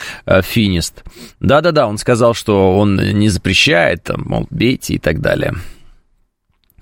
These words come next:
«А по роже им дали в Орденском лесу при этой высадке так, что нам нужно было раньше наступление начинать», пишет Илья. Да, это правда. М, в принципе, всем известно, что они должны были в мае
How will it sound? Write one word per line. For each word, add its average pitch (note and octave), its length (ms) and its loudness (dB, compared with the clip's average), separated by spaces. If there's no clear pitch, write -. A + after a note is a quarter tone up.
«А - 180 0
по C3+ 160 2
роже C3+ 280 2
им B2 100 2
дали C3 240 2
в A#2 60 0
Орденском A#2+ 500 0
лесу A#2 320 2
при A#2 180 2
этой A2+ 180 0
высадке A#2+ 440 0
так, C3 260 0
что A#2+ 140 -2
нам A#2 180 4
нужно A#2+ 240 0
было A#2 220 4
раньше B2 300 0
наступление A2+ 520 0
начинать», F2+ 440 0
пишет - 280 0
Илья. F2 300 2
Да, D3 280 4
это F#3+ 160 -2
правда. C3 600 2
М, G#2 460 0
в - 160 -12
принципе, C#3 520 0
всем A2 300 0
известно, G#2+ 360 0
что - 180 -2
они G#2 140 2
должны G#2 280 2
были F#2+ 160 2
в G2 80 -2
мае E3 380 0